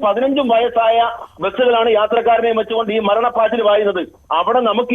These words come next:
ഇനി വരേണ്ടത് കൂടുതലായി നഗരത്തിൽ കേന്ദ്രീകരിക്കുന്ന ഇലക്ട്രിക് ബസ്സുകളേക്കാൾ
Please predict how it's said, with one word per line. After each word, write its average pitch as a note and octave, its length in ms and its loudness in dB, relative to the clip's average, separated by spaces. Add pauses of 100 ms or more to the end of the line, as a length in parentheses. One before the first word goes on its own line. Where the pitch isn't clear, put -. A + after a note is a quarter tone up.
ഇനി B3+ 200 2
വരേണ്ടത് A#3+ 400 2 (120)
കൂടുതലായി A3+ 500 4 (100)
നഗരത്തിൽ A3+ 360 2 (100)
കേന്ദ്രീകരിക്കുന്ന G#3+ 640 2 (400)
ഇലക്ട്രിക് G#3 300 2
ബസ്സുകളേക്കാൾ A3+ 540 2